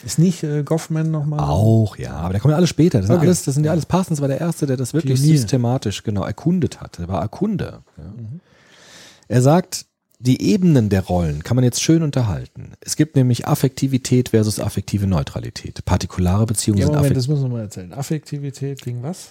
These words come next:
Speaker 2: Affektivität versus affektive Neutralität.
Speaker 1: Kannst du noch mal kurz affektiv
Speaker 2: Naja, aber gefühlsbetont oder
Speaker 1: Ja.
Speaker 2: gefühlt le-, gefühl-,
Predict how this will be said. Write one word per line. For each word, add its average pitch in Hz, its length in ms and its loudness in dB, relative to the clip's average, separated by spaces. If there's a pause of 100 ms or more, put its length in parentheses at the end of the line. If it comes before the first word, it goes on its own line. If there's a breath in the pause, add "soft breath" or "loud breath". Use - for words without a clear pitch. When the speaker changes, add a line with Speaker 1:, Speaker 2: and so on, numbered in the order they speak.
Speaker 2:
Affektivität 151 1040 0
versus 117 400 0
affektive 113 580 -2
Neutralität. 107 680 -2
Speaker 1:
Kannst 123 160 -8
du 147 60 -4
noch 143 80 -4
mal 139 100 -6
kurz 143 260 -10
affektiv 147 600 -14
Speaker 2:
Naja, 110 160 2
aber 98 100 -4
gefühlsbetont 139 920 2
oder 127 160 2
Speaker 1:
Ja. 113 40 0
Speaker 2:
gefühlt 123 360 0
le-, 117 260 -2
gefühl-, 139 480 0